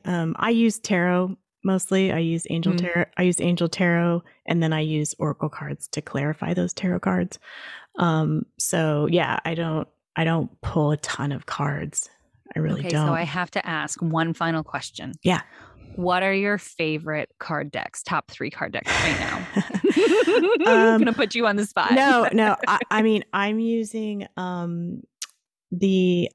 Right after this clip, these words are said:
Speaker 1: Radley's Angel Wisdom
Speaker 2: Mm-hmm.
Speaker 1: deck, and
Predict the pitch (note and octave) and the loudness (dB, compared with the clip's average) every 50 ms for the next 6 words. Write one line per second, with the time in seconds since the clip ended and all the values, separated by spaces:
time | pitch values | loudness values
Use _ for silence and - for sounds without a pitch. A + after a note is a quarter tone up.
0 | _ F3+ F#3 F3+ F3 F3 F3 E3+ F3+ F3+ F3 F3 F3 E3+ - - - _ - F3+ | _ -6 -2 -2 0 0 -2 0 0 0 2 2 2 0 -2 -6 -8 _ 0 0
1 | F3 - F3+ E3+ E3+ E3+ E3+ - - F#3 F3+ F3+ F#3 F#3 F#3+ G3+ G#3 - _ _ | 2 2 2 2 4 2 2 0 0 2 2 2 4 2 2 0 -2 -6 _ _
2 | _ _ A3 G#3 F3+ G3+ G3+ A3 C#4 G4 - _ _ _ _ _ _ - G3 F3+ | _ _ -2 -2 -2 -4 -4 -4 -6 -6 -8 _ _ _ _ _ _ -2 0 0
3 | G3 - _ - - - _ _ _ - - - - - - - - _ _ _ | 0 -2 _ -12 -14 -14 _ _ _ -20 -20 -20 -20 -20 -20 -20 -20 _ _ _
4 | _ F3+ F3+ E3+ E3+ E3+ E3+ E3 E3 E3 E3+ E3+ E3+ E3+ E3+ E3 E3+ - - | _ -2 0 0 0 0 0 0 0 2 2 2 2 2 0 0 -2 -4 -6